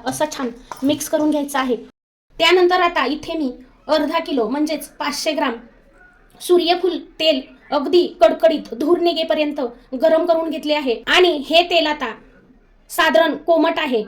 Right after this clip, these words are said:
तुम्ही सुद्धा असेच धूर निघेपर्यंत तेल गरम करून घ्यायचे आहे आणि याला कोमट करून घ्यायचे आहे. लक्षात ठेवा, मसाले तयार करण्याच्या आधीच ही प्रोसेस करून घ्यायची आहे, म्हणजे आपले मसाले तयार होईपर्यंत आपले तेल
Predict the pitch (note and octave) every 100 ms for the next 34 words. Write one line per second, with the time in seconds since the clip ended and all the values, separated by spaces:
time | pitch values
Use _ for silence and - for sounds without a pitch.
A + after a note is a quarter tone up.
0 | - - D#4+ E4+ F4+ D4+ A#3+ - _ C#4
1 | D4+ E4+ C4 D4+ F4 E4+ E4 D#4+ D#4 D4+
2 | C#4 - D#4 C#4 - _ - B3 D#4+ F4
3 | E4 E4+ E4+ C#4+ D4+ C#4+ C4 A3+ D4 E4+
4 | D#4 A#3+ - - - D#4+ D#4 D#4+ E4+ E4+
5 | F4 D4+ D4+ C#4+ B3 - - - B3 D#4+
6 | D#4+ F4+ - D4 A3+ - - - D4+ D#4
7 | E4+ D#4+ D4+ D#4 D#4 D#4+ D#4+ D#4+ D#4+ D4+
8 | C#4+ C#4 - - D#4+ D#4+ D#4+ B3+ - D4+
9 | D#4+ E4 D4+ D4 D4 C4 B3+ D4 E4 -
10 | C4+ B3 - - C4+ D4 D#4+ D#4 - D#4+
11 | E4 D#4 D4 D#4 D#4 F4 D#4+ D#4 D4+ C4
12 | D4 C#4+ D4+ D#4+ D#4